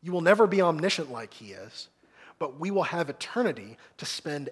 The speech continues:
every single day with him, growing in our knowledge and love and appreciation of him, and never exhausting the end of that cycle.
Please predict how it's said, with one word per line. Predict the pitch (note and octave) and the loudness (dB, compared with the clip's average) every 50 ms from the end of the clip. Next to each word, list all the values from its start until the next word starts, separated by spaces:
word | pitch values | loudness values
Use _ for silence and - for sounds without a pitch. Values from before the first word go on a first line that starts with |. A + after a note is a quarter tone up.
| - - | -12 -4
every | - E3+ G3 F#3+ F3+ F3+ F3+ F3 E3+ | -2 0 0 0 -2 -6 -4 -4 -4
single | - - F3+ F3 E3 D#3+ | -4 -4 -4 -2 -2 -2
day | D#3 D3 D3+ D3+ | -2 -2 -2 -2
with | C#3+ C3 E3+ E3+ - | -2 -2 -4 -4 -6
him, | - D3+ B2+ B2 A#2 | -8 -12 -12 -12 -14
growing | A2 - B2+ C3+ C#3+ D#3+ E3+ E3 D#3+ C#3+ | -16 -12 -8 -4 -2 0 0 0 -2 -4
in | C3+ C3+ C3 | -6 -8 -8
our | B2+ B2+ | -8 -8
knowledge | B2+ C#3 D3 D#3 D3+ C#3+ C3 B2+ | -6 -6 -4 -2 -2 -4 -4 -6
and | C#3 B2+ C3 | -8 -8 -6
love | C3+ D3 D#3 D3 | -4 -4 -4 -6
and | C#3 C3 | -6 -8
appreciation | B2+ - - D#3+ D#3+ - D3 D3 D#3 D3+ - D#3 C3+ | -10 -8 -6 -6 -4 -4 -4 -4 -4 -4 -4 -6 -6
of | C3 | -8
him, | B2+ C#3 C#3 - - - - | -8 -8 -10 -10 -12 -10 -6
and | - F3 E3+ E3+ E3 | -2 -2 0 4 6
never | F3 F#3 F#3+ G#3+ G#3+ | 8 8 8 8 6
exhausting | G3 G3+ F3+ D#3 D3 F3 E3 F3 E3+ - - F3+ E3+ | 4 2 2 2 0 0 0 0 0 -2 -2 -2 -2
the | D#3+ D#3 D3+ | -2 -2 -2
end | D#3+ D#3+ D#3 | 0 0 0
of | C#3+ | 0
that | C#3+ C#3 C3+ - | -2 -4 -4 -6
cycle. | - - - A#2+ - - - - - | -6 -8 -8 -10 -10 -14 -18 -20 -20